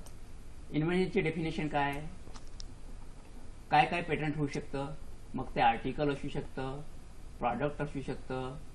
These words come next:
chemical product असू शकतं, equipment असू शकतं,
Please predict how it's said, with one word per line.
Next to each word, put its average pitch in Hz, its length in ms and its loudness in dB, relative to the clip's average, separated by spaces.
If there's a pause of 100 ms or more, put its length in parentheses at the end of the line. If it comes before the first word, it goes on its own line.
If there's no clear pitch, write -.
(120)
chemical 127 360 -2
product 139 300 0
असू 135 220 -2
शकतं, 127 420 -4 (640)
equipment 151 540 0
असू 143 180 2
शकतं, 131 440 -2